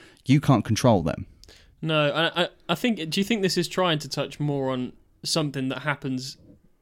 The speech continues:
Speaker 2: as a result of something you've done, though?
Speaker 1: Well, as it says, it's a great reminder that what happens to you is because of you. Okay, so if a girl cheats on you, is that because of me?
Speaker 2: Well, it depends on the situation again, mate. You know, I mean, what they,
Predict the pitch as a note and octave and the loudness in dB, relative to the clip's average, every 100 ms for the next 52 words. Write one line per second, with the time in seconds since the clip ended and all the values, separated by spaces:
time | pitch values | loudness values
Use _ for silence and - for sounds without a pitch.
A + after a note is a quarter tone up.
0 | _ D3+ C#3 C#3 C3 C#3 B2+ B2 C#3+ C3 | _ -2 0 0 0 -2 -4 -4 -6 -6
1 | C3+ C3+ B2+ C3+ C3 G#2 F#2 C#3 - - | -6 -6 -4 -4 -4 -6 -12 -14 -16 -20
2 | - - F3 D#3 D#3+ - E3+ A2+ A2 A#2+ | -20 -6 -2 0 0 4 4 4 0 0
3 | D3+ D3 C3 B2+ A#2+ G#2 G2+ G2+ G#2 A2+ | 0 0 2 2 4 2 2 0 -2 -4
4 | - C#3+ - A2+ G2 - G2 F#2 F#2 - | 0 0 0 -2 -4 -4 -4 -2 -2 -4
5 | G2 - G#2 F2 D#2 D#2 - - _ _ | -4 0 0 -2 -8 -10 -12 -16 _ _
6 | _ - - - A#2 - - - G2+ G2+ | _ -20 -20 -6 -2 -2 -2 0 2 2
7 | G2 G2+ - - - - - - - A#2+ | 2 4 2 0 -8 -14 -18 -6 -2 4
8 | A2+ G2+ - A#2+ - G2 E2 E2+ F#2 A2 | 4 4 2 0 0 0 0 0 2 2
9 | - A#2+ G2 G2 C3+ A#3 - _ _ - | 2 0 2 4 2 0 -8 _ _ -8
10 | E3 D3+ B2+ A#2 - _ - D#3+ D#3 F3 | -4 -4 -4 -10 -20 _ -8 -6 -2 -2
11 | D#3+ C#3 C3+ D#3 C#3 C#3+ G3 - B2+ C#3+ | -2 -4 -4 -6 -4 -2 -2 -4 -4 -4
12 | G#3 B2 A#2+ - _ _ - D#3 B2 D#3 | -4 -4 -6 -8 _ _ -6 -4 -2 -4
13 | - - E3 D#3+ C#3+ C3+ - - - - | -6 -4 0 2 2 0 -6 -14 -20 -20
14 | - F#3+ F3+ A2 | -6 -2 -2 -4